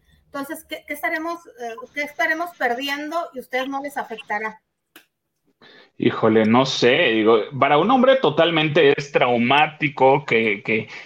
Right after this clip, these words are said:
Speaker 2: que pierdas el cabello, o sea, y aceptarlo. Yo a dos he estado de que me voy a rapar, y el señor apuntador es de jamás en la vida. Te pongo peluquín, no importa. O sea, mil veces me pone un peluquín para no, háblenle a Osmen, para poner, para que no me vea como tal.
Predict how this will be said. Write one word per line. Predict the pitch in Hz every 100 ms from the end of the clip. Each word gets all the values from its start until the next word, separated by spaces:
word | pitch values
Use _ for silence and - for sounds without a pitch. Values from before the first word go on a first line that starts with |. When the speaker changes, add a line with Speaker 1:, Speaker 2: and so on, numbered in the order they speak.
| -
Speaker 2:
que | - 117
pierdas | 139 143 196
el | 147 123
cabello, | 117 147 147 117
o | 101
sea, | 110 117 113 117
y | 131
aceptarlo. | 123 - 135 - 180 220 165 123 - - - -
Yo | 135 247
a | 302 247
dos | 160 202
he | 214
estado | 202 196 196
de |
que | 147
me | 127
voy | 120 147
a | 190
rapar, | 123 147 165 - _
y | 117 117
el | 117 110
señor | 123 127 143 156 139
apuntador | 117 - 131 135 127 160
es | 143
de | 131
jamás | - 117 117 120
en | 190
la | 117
vida. | 160 147 - _
Te | - 131
pongo | 127 139 147 208
peluquín, | - 143 - 160 202
no | 202
importa. | 151 175 170 262 - - - - - -
O |
sea, | 117 127
mil | 135 190
veces | 196 196 202
me | 139
pone | 151 170
un |
peluquín | 165 175 156 151
para | 185 151 120
no, | 123 127 127 120 113 110 123 117
háblenle | 120 131 131
a | 117
Osmen, | 110 127 - - -
para | 131 127 123 -
poner, | 131 139 135
para | 131 123
que | -
no | 139 156 180
me | 175
vea | 170
como | 165 156
tal. | 170 214